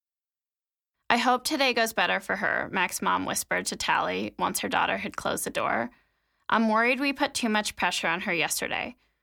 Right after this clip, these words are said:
Her grandparents and her aunt and uncle only live an hour away, so it seemed like a good chance for them to watch her ride." "Ryan gave her a good pep talk yesterday. I think it'll go better,"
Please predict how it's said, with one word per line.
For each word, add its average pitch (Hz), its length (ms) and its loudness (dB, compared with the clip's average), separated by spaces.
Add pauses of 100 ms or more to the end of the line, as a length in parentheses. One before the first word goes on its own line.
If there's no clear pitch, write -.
(140)
Her 226 120 0
grandparents 247 680 2
and 226 140 0
her 240 180 2
aunt 208 240 2
and 220 100 2
uncle 208 380 2
only 208 240 0
live 214 240 0
an 208 120 0
hour 185 360 2
away, - 440 2
so 214 220 0
it 202 100 0
seemed 220 160 0
like 220 140 -2
a 226 80 0
good 208 220 -2
chance 185 340 -2
for 196 140 -4
them 180 160 -2
to 202 100 -4
watch 170 280 0
her 180 120 -2
ride." - 320 -4 (1400)
"Ryan 233 400 4
gave 277 220 0
her 269 160 2
a 226 60 0
good 220 280 -2
pep 208 220 -2
talk 185 320 -2
yesterday. - 600 -4 (100)
I 208 100 4
think 240 180 0
it'll 247 160 4
go 214 160 2
better," 185 460 0